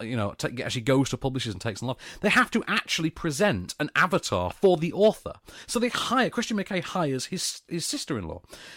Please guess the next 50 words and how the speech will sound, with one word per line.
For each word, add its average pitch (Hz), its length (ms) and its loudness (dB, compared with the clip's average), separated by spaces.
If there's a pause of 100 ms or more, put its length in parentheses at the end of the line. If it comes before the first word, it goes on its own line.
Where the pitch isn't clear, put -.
(520)
There, 285 180 4
there's 277 260 0
this 262 100 -4
weird 311 300 0
thing 240 120 0
where 165 60 0
she's 220 240 2
introduced 254 440 2
at - 40 -10
the 165 60 -4
beginning 185 360 2
of 110 80 2
the 98 80 -2
film, 101 220 -2
very 202 160 2
briefly, 156 420 0
doesn't 285 400 2
pop - 260 -6
up 196 140 -4
again, 110 240 -2
and 180 140 -4
halfway 254 440 2
through 131 140 -10
the 123 60 -6
movie 127 160 0
she's 143 240 -6
there, 185 280 4 (220)
apparently 269 400 0
being 196 240 2
given 185 220 2
a 170 40 4
terminal 165 440 0
diagnosis, 143 520 0
which 190 140 -4
never 370 260 4
comes 311 280 2
up 320 120 0
again. 95 340 -2 (720)
And 233 100 2
then 247 100 6
all 320 140 6
of 269 60 4
a 226 60 4
sudden, 143 360 2
she's 208 300 0
like 196 160 2
this - 140 -4
manic 233 420 4
schizophrenic - 920 -2
who 135 360 -4